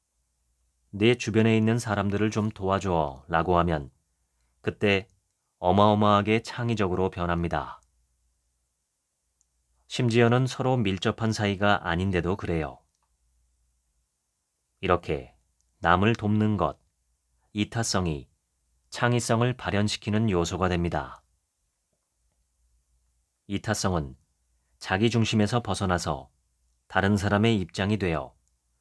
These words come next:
어떤 일에 참여할 여지를 찾으려는 노력입니다. 다른 사람의 입장에서 문제를 해결해 보려고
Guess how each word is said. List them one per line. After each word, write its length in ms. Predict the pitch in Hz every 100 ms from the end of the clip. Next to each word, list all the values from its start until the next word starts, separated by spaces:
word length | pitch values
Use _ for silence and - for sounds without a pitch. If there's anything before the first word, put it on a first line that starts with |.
| _
어떤 320 | - 87 98 95
일에 180 | 101
참여할 640 | 113 - 113 107 110 110 104
여지를 440 | 87 87 95 104
찾으려는 580 | 110 120 110 98 104 110
노력입니다. 760 | 90 85 85 85 82 71 - _ _ _ _ _ _ _ _ _ _ _ _ _ _ _ _ _ _ _ _ _ _ -
다른 280 | 101 101 110
사람의 400 | 110 107 117 110
입장에서 520 | 92 104 101 92 110
문제를 500 | 98 92 92 95 104
해결해 360 | 101 107 101 107
보려고 580 | 98 90 85 78 69